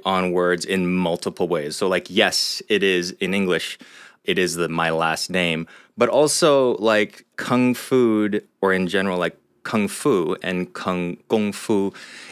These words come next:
it doesn't necessarily mean martial arts. It actually just means, like, the mastery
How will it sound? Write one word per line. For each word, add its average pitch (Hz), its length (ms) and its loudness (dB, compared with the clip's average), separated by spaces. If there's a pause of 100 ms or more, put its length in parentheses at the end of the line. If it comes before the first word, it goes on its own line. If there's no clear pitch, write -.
it 123 100 2
doesn't 170 320 2
necessarily 110 600 4
mean 90 520 0
martial 92 560 2
arts. - 540 2
It 110 320 2
actually 160 420 0
just 120 240 -2
means, 101 520 0
like, 90 400 0
the 92 240 -2
mastery 87 880 -2